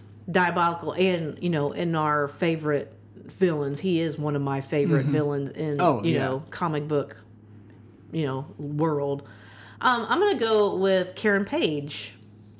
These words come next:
Speaker 1: Just because I feel like her character, you got to really see a lot more about her.
Speaker 2: Mm-hmm.
Speaker 1: And, you know, she kind of ha-, plays that role where she, um,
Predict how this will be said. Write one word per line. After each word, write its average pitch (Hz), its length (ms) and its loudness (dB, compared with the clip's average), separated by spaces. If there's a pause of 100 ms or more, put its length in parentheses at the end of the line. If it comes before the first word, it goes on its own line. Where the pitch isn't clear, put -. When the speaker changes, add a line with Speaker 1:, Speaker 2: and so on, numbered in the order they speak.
(880)
Speaker 1:
Just 190 180 -2
because 147 440 0 (680)
I 190 100 2
feel 214 200 2
like 170 220 0
her 208 280 0
character, 156 600 0
you 165 160 -4
got 160 240 -2
to 165 80 -4
really 156 240 0
see 156 240 -2
a 139 80 0
lot 151 300 0
more 151 260 0
about 143 380 -2
her. 147 440 0 (320)
Speaker 2:
Mm-hmm. 139 100 0
Speaker 1:
And, 208 480 2 (100)
you 208 120 2
know, 147 380 -2 (320)
she - 180 -4
kind 240 240 0
of 226 80 -4
ha-, 175 240 2
plays 185 320 2
that 180 240 2
role 165 320 0
where 147 480 0 (680)
she, 185 720 0
um, 143 400 -4